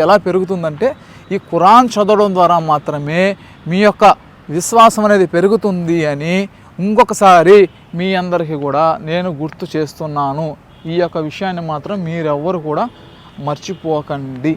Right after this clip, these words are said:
అది మీకు కూడా ఇస్లాంకు సంబంధించినటువంటి ఎటువంటి సందేహం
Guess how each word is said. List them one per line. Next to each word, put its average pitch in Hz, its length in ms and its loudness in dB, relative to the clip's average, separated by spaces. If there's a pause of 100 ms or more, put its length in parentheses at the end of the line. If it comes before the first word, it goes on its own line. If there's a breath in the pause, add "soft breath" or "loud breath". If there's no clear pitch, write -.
(200)
అది 131 140 -8 (260)
మీకు 202 200 0
కూడా 208 140 6 (120)
ఇస్లాంకు 208 360 2
సంబంధించినటువంటి 185 680 -4
ఎటువంటి 175 300 -4
సందేహం 170 300 -2